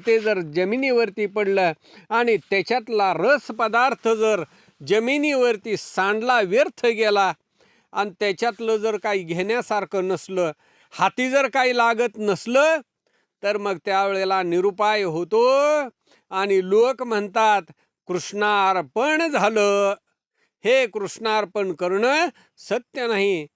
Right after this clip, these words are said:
प्रापंचिक स्वार्थी कपटी हे कृत्य आहे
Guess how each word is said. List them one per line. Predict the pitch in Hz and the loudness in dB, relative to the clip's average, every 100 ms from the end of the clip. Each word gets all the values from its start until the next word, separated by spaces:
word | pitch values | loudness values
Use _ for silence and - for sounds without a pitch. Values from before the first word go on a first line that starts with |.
| _ _ _ | _ _ _
प्रापंचिक | 160 165 - 262 240 - 320 277 311 233 - _ _ _ _ _ _ _ _ _ _ | -4 -4 0 -2 -2 -2 -2 0 0 0 -4 _ _ _ _ _ _ _ _ _ _
स्वार्थी | - - 208 226 233 - - 285 | -18 -4 0 2 0 -6 -4 -4
कपटी | - 190 - 311 277 | -2 -4 -4 -4 -2
हे | 247 233 | 0 -2
कृत्य | 220 294 - 277 | -4 -8 -6 -2
आहे | 240 185 | 0 -2